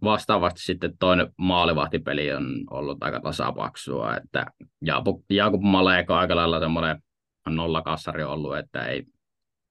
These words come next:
ei ole ollut kivi-, kivirekeinä matkassa, vaan, mutta ei ole kyllä pystynyt sitten auttamaankaan joukkuetta ihan älyttömän paljon, ja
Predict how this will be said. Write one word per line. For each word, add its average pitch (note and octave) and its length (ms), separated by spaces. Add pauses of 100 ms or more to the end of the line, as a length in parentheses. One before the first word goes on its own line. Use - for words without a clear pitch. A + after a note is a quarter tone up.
(240)
ei F2+ 180
ole G2+ 120
ollut G#2 300 (480)
kivi-, A#2+ 260
kivirekeinä B2+ 680
matkassa, G#2+ 540
vaan, F2 280 (180)
mutta F#2 280
ei F#2 120
ole F2+ 100
kyllä F#2+ 140
pystynyt F2+ 380
sitten - 220
auttamaankaan D#2 560
joukkuetta D2 500
ihan C#2 140
älyttömän C2 420
paljon, A#1+ 280
ja A1+ 180